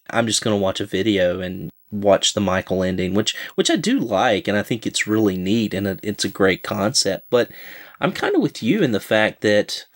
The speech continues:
I really like the ending where you don't save Michael, and I, I really love that moment where that glitch happens and, you know, the voice changes, you know, into that creepy, like,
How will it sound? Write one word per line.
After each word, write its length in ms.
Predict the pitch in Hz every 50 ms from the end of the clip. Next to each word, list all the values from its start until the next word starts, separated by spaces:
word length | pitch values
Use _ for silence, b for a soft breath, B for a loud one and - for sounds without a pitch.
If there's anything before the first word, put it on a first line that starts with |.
| _ _
I 140 | - 113 123
really 420 | 180 233 214 185 180 185 185 196 185
like 540 | 135 113 113 107 113 151 165 - - - - - -
the 180 | 156 151 -
ending 340 | 120 123 135 151 165 170 160
where 140 | 143 143 147
you 200 | 143 131 135 143
don't 320 | - 104 104 147 208 -
save 380 | - - - 90 87 87 - -
Michael, 500 | 90 90 87 87 85 - - 95 95 95
and 140 | 92 98 98
I, 80 | 95 - 87
I 20 |
really 300 | 101 98 101 113 139 147
love 280 | 135 127 131 147 147 135
that 280 | 123 123 131 123 104 104
moment 560 | 110 104 104 113 135 143 135 135 131 - -
where 80 | 110
that 260 | 107 110 107 - - 110
glitch 440 | 113 104 107 117 135 - - -
happens 720 | - 127 123 123 120 - 131 120 117 117 120 120 117 -
and, 300 | 101 95 98 95 98 - B B B B B B B B B
you 100 | 107 107
know, 180 | 113 110 107
the 140 | 98 98 104 98
voice 520 | 101 101 101 107 113 123 123 123 - -
changes, 720 | - - - 123 120 120 120 120 120 123 123 123 117 107
you 80 | 113 110
know, 80 | 113 107
into 140 | 107 107 98
that 240 | - 107 98 - -
creepy, 800 | - - - - 127 127 123 117 113 - 123 113 110 110 110
like, 480 | 104 101 104 107 110 107 - - -